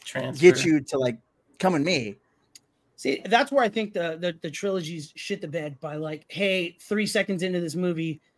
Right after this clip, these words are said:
Speaker 3: this chick is just the man." <laughs> You know what I
Speaker 1: No,
Speaker 3: mean? Like,
Speaker 1: I
Speaker 3: sh-, I just, I, it, it, it's the plot. It, it's, it's everything that you have to be trained. You have to be, you have to be one with the Force. It's like, you can't just think harder and it just, like,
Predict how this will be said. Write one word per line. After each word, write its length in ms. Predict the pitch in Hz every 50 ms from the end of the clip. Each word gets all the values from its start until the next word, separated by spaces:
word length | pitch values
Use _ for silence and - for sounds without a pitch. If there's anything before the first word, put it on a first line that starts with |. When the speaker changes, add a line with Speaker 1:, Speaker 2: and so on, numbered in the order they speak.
| _ _ -
Speaker 3:
this 160 | 185 175 -
chick 240 | - - 208 202 202
is 100 | 180 147
just 320 | 165 175 160 - - - _ - 175 165 - _ - - _ _ _ 320 285 _ -
the 180 | 175 151 170
man." 440 | 175 170 170 170 165 160 147 143 131 - - _
<laughs> 160 | _ - -
You 80 | - 240
know 60 | 240
what 120 | 233 240 226
I 80 | 190
Speaker 1:
No, 80 | - 208
Speaker 3:
mean? 80 | 214
Like, 140 | 202 190 180
Speaker 1:
I 480 | 202 196 190 - - - _ 185 185 185
Speaker 3:
sh-, 220 | 208 220 - - - - _ -
I 100 | 208 220
just, 280 | - 247 220 220 - - _ _ _ _ -
I, 140 | 214 226 220 -
it, 160 | 233 233 233 -
it, 200 | 240 247 - -
it's 240 | - 254 - - -
the 100 | - 214
plot. 440 | - - - - 294 311 277 214 - -
It, 60 | 196 - - 214 220 208
it's, 300 | 226 185 - - - - _ _
it's 180 | - 220 208 - -
everything 480 | 226 254 262 285 285 262 262 269 254 247
that 220 | 233 202 180 - - _ _ _ _ _ _ _ - - _ _ _ _ _ _ _ _ _ _ _
you 140 | 180 175 196
have 240 | 196 220 226 233 226
to 80 | 247 208
be 340 | 180 202 196 190 175 - - _ _ _ -
trained. 560 | - - - 226 220 220 214 214 208 196 170
You 100 | 175 180
have 260 | 185 202 208 208 208
to 80 | - 185
be, 200 | 165 185 175 -
you 80 | 185 196
have 80 | 185 -
to 40 | 185
be 120 | 170 180
one 240 | 175 180 202 208 208
with 100 | 202 202
the 80 | 180 -
Force. 420 | - 202 196 196 185 - - - _ _ _ _ _ _
It's 140 | - 196 -
like, 140 | 214 190 147
you 60 | 208
can't 200 | 208 - 302 285
just 260 | 269 254 - - -
think 200 | - 254 262 262
harder 520 | - - 220 233 240 226 202 185 175 170 - -
and 140 | 190 190
it 140 | 190 196 170
just, 180 | - 185 175 185
like, 260 | 180 180 151 - -